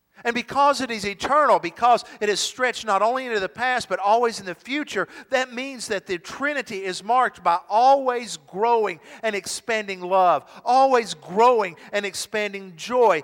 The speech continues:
And church, Jesus is praying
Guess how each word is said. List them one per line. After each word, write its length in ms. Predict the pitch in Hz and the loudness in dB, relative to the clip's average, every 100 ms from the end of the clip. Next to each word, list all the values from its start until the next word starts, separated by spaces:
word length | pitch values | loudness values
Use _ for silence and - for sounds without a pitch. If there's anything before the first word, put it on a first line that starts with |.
| - - | -6 -10
And 160 | 196 180 | -8 -8
church, 480 | 254 285 302 - | -4 -2 -2 -6
Jesus 560 | 156 160 277 294 262 262 | -14 -10 -8 -6 -8 -8
is 240 | 220 190 | -8 -10
praying 580 | - - 285 269 196 180 | -12 -6 -2 -2 -4 -6